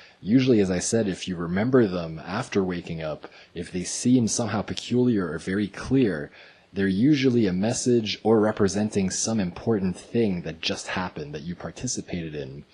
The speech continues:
uh, consciously. A moment of lucidness in which you took part in improving your state, in changing your state, in asserting your control, um, on your own energy, on your own development, on your own inner system.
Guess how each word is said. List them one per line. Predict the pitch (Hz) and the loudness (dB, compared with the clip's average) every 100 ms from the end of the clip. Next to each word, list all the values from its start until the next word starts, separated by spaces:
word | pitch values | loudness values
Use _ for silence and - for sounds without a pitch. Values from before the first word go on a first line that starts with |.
| - - _ _ | -20 -20 _ _
uh, | 80 71 | -10 -8
consciously. | - 113 156 - - 65 60 - _ _ - - - 90 | -6 -2 -2 -2 -6 -8 -12 -14 _ _ -20 -20 -12 0
A | |
moment | 92 120 110 | 6 6 6
of | 85 | 4
lucidness | 90 117 147 123 95 90 80 - - | 6 6 6 4 0 -4 -4 -6 -6
in | 95 92 | -4 0
which | 95 95 - | 2 2 -2
you | 92 92 | -4 -6
took | - 113 - | -4 -4 -4
part | - - 123 98 - - | -8 0 2 0 -4 -6
in | 104 92 | -4 -4
improving | 87 - 117 120 104 95 | -6 -4 2 4 4 2
your | 85 | -2
state, | - - 82 80 - | -4 -6 -6 -6 -8
in | 165 | -12
changing | - - 196 113 95 92 87 | -6 -2 2 2 2 -2 -4
your | 78 80 82 | -6 -8 -8
state, | - 85 76 | -8 -8 -8
in | 87 85 | -8 -8
asserting | 78 80 - 110 123 123 104 95 - - | -8 -6 -2 4 6 6 2 -2 -8 -10
your | 92 95 | -2 -2
control, | - 85 - 113 120 90 73 73 - - _ - | -2 -8 0 6 6 6 0 -10 -18 -20 _ -12
um, | 82 78 78 76 76 - | -10 -8 -10 -12 -14 -8
on | 90 85 | -6 -4
your | 82 87 | -2 0
own | 95 | 2
energy, | 95 92 85 85 | 2 0 -2 -8
on | 80 | -8
your | 80 85 | -6 0
own | 104 107 | 2 2
development, | 90 92 85 87 82 | 0 -2 -2 -6 -6
on | 80 | -8
your | 80 87 | -4 2
own | 110 98 | 4 4
inner | 98 92 | 2 0
system. | - 92 - 73 76 | -2 -6 -6 -8 -10